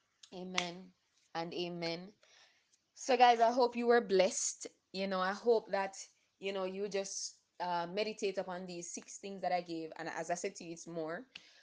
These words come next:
but I just gave six things because, you know, I was, it was not a rush. I just wanted to do the Bible st-, uh, to do the devotion, and I was a bit late. So I hope that you were blessed. I hope that the Spirit of the Lord touch your heart. And I hope for those who desire, Hayandu hu rindiri ya yana, yununundu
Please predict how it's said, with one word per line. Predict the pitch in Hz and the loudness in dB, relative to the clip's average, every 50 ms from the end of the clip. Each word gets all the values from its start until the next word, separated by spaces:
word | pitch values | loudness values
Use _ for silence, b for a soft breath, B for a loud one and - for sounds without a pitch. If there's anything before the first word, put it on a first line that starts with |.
| B B B | B B B
but | 165 170 | 0 2
I | 170 | 2
just | 170 185 180 180 | 2 0 -2 -2
gave | 180 180 175 175 170 | -4 -4 -4 -4 -6
six | - - 214 - - | -10 -12 -12 -12 -12
things | - 190 180 180 170 170 | -10 -10 -10 -8 -8 -6
because, | 175 170 - 165 170 170 | -6 -6 -6 -6 -8 -8
you | 175 185 | -8 -10
know, | 175 | -10
I | 180 175 | -8 -8
was, | 175 170 175 | -8 -8 -10
it | - - - - - - | -12 -16 -16 -16 -14 -12
was | - - - | -12 -10 -8
not | 285 285 254 240 226 | -6 -4 -4 -2 -2
a | |
rush. | 185 175 170 175 - | 0 0 0 0 0
I | 185 | -2
just | 185 190 185 - | -2 -2 -4 -4
wanted | 175 175 175 180 170 170 | -4 -4 -4 -4 -6 -8
to | - 175 | -8 -8
do | 175 165 | -6 -6
the | 160 156 | -6 -4
Bible | 160 156 156 156 156 170 | -4 -2 -4 -4 -4 -8
st-, | 165 - - - - - | -10 -10 -12 -10 -10 -8
uh, | 156 156 156 151 156 b b b b b | -6 -6 -6 -6 -8 b b b b b
to | - 180 | -12 -10
do | 180 170 170 165 | -8 -8 -8 -8
the | 165 160 | -8 -8
devotion, | 165 165 165 160 156 151 - - - - 160 165 170 175 190 _ b b b b b b - | -8 -8 -6 -6 -6 -6 -8 -10 -14 -16 -14 -14 -14 -16 -18 _ b b b b b b -16
and | 151 | -14
I | 147 147 | -12 -8
was | 156 180 | -6 -4
a | 170 170 | -4 -4
bit | 165 - - | -6 -6 -6
late. | 151 156 156 156 165 - b b b b b b | -6 -6 -6 -8 -10 -12 b b b b b b
So | b - - 180 | b -4 -2 -2
I | 185 | -2
hope | 185 190 208 202 190 - | -2 -2 -4 -2 0 0
that | 226 165 160 | 0 0 0
you | 180 185 | -2 -2
were | 180 180 175 | 0 0 0
blessed. | 170 175 180 190 196 - 196 | 0 0 0 0 0 0 -4
I | 185 | -6
hope | 180 202 196 - | -6 -6 -6 -6
that | - 160 | -4 -4
the | 175 175 | -4 -4
Spirit | - - - 196 190 | -4 -4 -6 -4 -2
of | 185 | -2
the | 180 180 | 0 0
Lord | 180 175 160 - - | 0 0 -2 -4 -4
touch | - 208 185 - - | -6 -6 -6 -4 -4
your | 170 165 | -4 -4
heart. | 165 170 - 233 226 226 220 233 226 - - | -4 -4 -2 0 0 0 0 -2 -6 -8 -8
And | 170 175 | -8 -6
I | 175 | -6
hope | 185 202 196 190 _ | -4 -6 -6 -6 _
for | - 175 | -4 -4
those | 175 180 185 190 190 190 - | -4 -2 -2 -4 -4 -4 -8
who | 196 185 | -10 -10
desire, | 175 185 175 165 190 180 180 185 180 180 175 175 - - - | -10 -10 -8 -6 -4 -4 -4 -4 -4 -6 -8 -10 -10 -12 -12
Hayandu | 185 180 180 185 185 196 202 202 202 196 - | -10 -8 -8 -8 -8 -8 -10 -10 -12 -12 -14
hu | 226 220 202 185 180 180 | -14 -12 -12 -10 -10 -10
rindiri | 190 208 208 196 190 190 185 180 | -10 -10 -12 -12 -12 -12 -10 -8
ya | 190 208 202 190 | -8 -6 -8 -8
yana, | 180 185 190 196 196 202 214 214 | -8 -10 -12 -12 -12 -14 -14 -14
yununundu | 202 190 190 196 202 220 240 262 269 254 233 226 | -14 -12 -12 -12 -10 -8 -8 -6 -6 -6 -6 -8